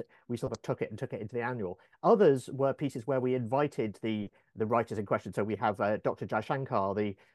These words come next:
um, the foreign minister, the Secretary of State, as you would say, I think, of, um, of India, um, giving us his view on India's place in this much more multipolar world that, that we see now. Um, and, you know, he has ha-,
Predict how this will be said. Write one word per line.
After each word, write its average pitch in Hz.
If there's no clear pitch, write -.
um, 101
the 101
foreign 110
minister, 110
the 98
Secretary -
of 101
State, 131
as 101
you 113
would 107
say, 120
I 113
think, 110
of, 110
um, 104
of 113
India, 113
um, 117
giving 127
us 117
his 147
view 120
on 107
India's 120
place 104
in 107
this 117
much 127
more 110
multipolar 117
world 98
that, 107
that 98
we 104
see 104
now. 101
Um, 110
and, 117
you 120
know, 107
he 151
has 135
ha-, 131